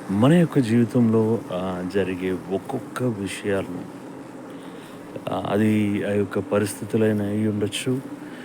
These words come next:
లేకపోతే మన చుట్టూ జరుగుతున్న యొక్క కార్యాలైనా అయి ఉండొచ్చు. మీరు వాటిని జాగ్రత్తగా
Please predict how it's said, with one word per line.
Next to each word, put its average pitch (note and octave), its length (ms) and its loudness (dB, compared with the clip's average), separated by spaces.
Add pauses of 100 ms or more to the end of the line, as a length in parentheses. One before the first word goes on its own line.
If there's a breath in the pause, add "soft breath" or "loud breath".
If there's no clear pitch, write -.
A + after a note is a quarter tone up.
(220 loud breath)
లేకపోతే B2+ 200 4
మన C#3 180 6
చుట్టూ B2+ 320 0
జరుగుతున్న A#2 440 2
యొక్క G2 220 -2
కార్యాలైనా G2+ 760 -2
అయి G2 80 -6
ఉండొచ్చు. - 680 -10 (920 loud breath)
మీరు A2+ 180 8
వాటిని G#2 400 2
జాగ్రత్తగా B2+ 1120 0